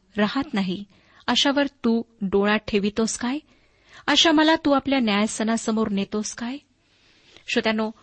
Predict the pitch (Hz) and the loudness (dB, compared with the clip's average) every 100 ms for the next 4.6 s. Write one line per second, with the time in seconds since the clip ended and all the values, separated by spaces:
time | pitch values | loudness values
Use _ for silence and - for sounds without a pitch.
0 | _ _ _ _ _ _ _ - 277 330 | _ _ _ _ _ _ _ -2 2 4
1 | 320 247 302 302 349 349 226 202 - 196 | 2 2 2 4 2 2 -2 -2 -2 -2
2 | 208 220 - 214 - 196 196 208 - _ | -2 -4 -4 -6 -6 -6 -6 -8 -12 _
3 | _ - 254 - - 262 214 196 208 - | _ 0 2 2 0 0 0 0 -2 -4
4 | 196 214 208 202 - | -6 -4 -6 -6 -4